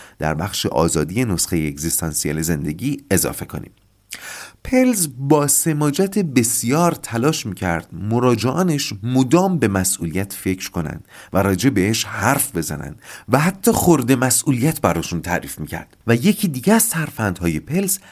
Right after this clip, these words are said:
همین تعریف خورد مسئولیت بود. مثلاً اگر یکی از مراجعانش موقع صحبت با پلز مدام چشمش می‌دوید و نمیتونست مستقیم توی چشمای پلز نگاه بکنه یا آی کانتکت ایجاد بکنه،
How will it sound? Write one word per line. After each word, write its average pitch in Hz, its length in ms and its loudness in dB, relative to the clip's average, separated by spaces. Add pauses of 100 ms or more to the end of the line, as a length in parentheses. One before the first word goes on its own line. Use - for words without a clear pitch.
همین 220 300 2
تعریف 104 380 -4
خورد 92 320 0
مسئولیت 78 640 -4
بود. - 220 -16 (600)
مثلاً 87 560 0 (360)
اگر 98 380 0
یکی 101 240 -2
از 101 120 -2
مراجعانش 92 840 0
موقع 95 720 2
صحبت 95 580 -2
با 101 120 0
پلز 92 540 -2
مدام 95 380 2
چشمش 110 420 -4
می‌دوید 82 400 0
و 82 40 2
نمیتونست 110 720 0
مستقیم 85 600 0 (300)
توی 90 140 0
چشمای 87 400 -2
پلز 85 520 0
نگاه 85 540 0
بکنه 87 400 -2
یا 95 260 0
آی 82 140 2
کانتکت 80 600 -4
ایجاد 82 260 -2
بکنه، 151 440 -2